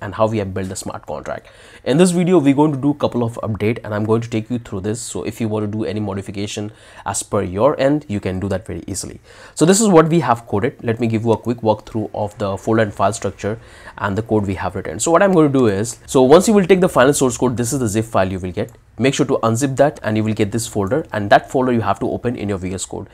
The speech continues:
And this is what exactly you will get. So this is the name we have called to our folder, I C O token cell.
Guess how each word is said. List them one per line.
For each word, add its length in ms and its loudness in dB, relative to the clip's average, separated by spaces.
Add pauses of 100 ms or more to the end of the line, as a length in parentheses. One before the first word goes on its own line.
(160)
And 220 -2
this 160 2
is 100 4
what 160 4
exactly 460 -2
you 60 -6
will 100 -8
get. 260 -12
So 120 -8
this 160 -4
is 100 4
the 80 6
name 240 4
we 120 -2
have 260 -2
called 240 0
to 80 -2
our 80 -2
folder, 440 -6
I 140 -2
C 220 -6
O 60 0
token 360 -6
cell. 260 -8